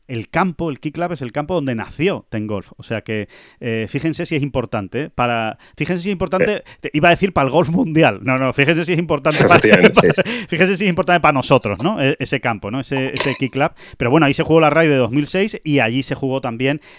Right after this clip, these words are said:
Speaker 1: el Open de Irlanda de dos mil dieciséis, que ganó Rory, precisamente. El único Open de Irlanda
Speaker 2: Oh.
Speaker 1: que ha ganado Rory,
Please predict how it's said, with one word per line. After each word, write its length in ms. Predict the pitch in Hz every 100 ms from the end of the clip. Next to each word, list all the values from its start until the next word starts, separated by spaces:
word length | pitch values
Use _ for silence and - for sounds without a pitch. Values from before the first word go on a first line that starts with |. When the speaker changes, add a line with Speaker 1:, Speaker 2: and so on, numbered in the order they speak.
| _
Speaker 1:
el 320 | 127 120 113 -
Open 280 | 143 156 139
de 80 | 143
Irlanda 240 | 139 147
de 60 | 143
dos 120 | 131
mil 100 | 139
dieciséis, 340 | 139 131 190
que 160 | - 165
ganó 220 | 131 147
Rory, 340 | 160 165 90 _
precisamente. 500 | - 113 165 202 131
El 80 | 104
único 480 | 151 170 165 160 -
Open 280 | - 160 156
de 80 | 151
Irlanda 280 | 160 175 113
Speaker 2:
Oh. 20 |
Speaker 1:
que 60 | 127
ha 40 |
ganado 240 | 139 147 143
Rory, 320 | 156 160